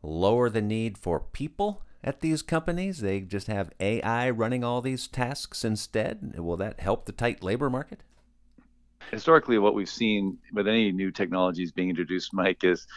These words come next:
Speaker 2: that the people don't go away. What they do is they move into different roles. So the A I,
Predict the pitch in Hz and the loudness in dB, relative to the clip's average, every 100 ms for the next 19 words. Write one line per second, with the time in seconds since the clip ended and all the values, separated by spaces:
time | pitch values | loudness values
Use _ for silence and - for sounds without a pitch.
0 | - - - 107 98 - 107 - 151 147 | -20 -20 4 8 8 6 -4 0 2 4
1 | 104 - - 123 107 117 117 - - - | 0 -4 -18 -12 4 4 4 0 -14 -4
2 | - 110 98 107 104 90 87 95 98 90 | 2 4 8 8 8 6 0 -4 -4 -4
3 | 95 87 90 85 - 101 101 98 90 82 | -4 -2 -4 -4 -8 -2 2 2 2 4
4 | 107 - - 98 92 87 - 98 95 95 | 2 2 4 6 6 6 4 6 6 6
5 | - - - 110 110 107 104 101 95 | 0 -14 2 6 8 10 10 8 4